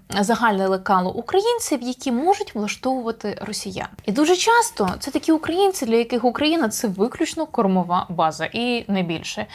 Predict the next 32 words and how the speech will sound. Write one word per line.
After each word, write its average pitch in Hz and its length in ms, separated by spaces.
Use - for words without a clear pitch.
Ну 453 80
і 392 100
ще 302 500
змога 202 400
отримати 185 720
паспорт - 640
і 208 640
кататись 196 640
по 190 80
безвізу 180 540
по 170 160
Європах. 175 580
І 277 100
прикметно, 277 640
що 220 440
оці 208 640
Шихмани, 226 640
Дуді 190 600
і 196 260
частково 190 500
Собчак, 339 480
вони, 285 440
е, 214 160
завжди 330 400
гралися, 247 480
знаєте, 330 360
в 214 80
що? - 240
У 190 180
таке 226 260
щось 240 240
нове 285 340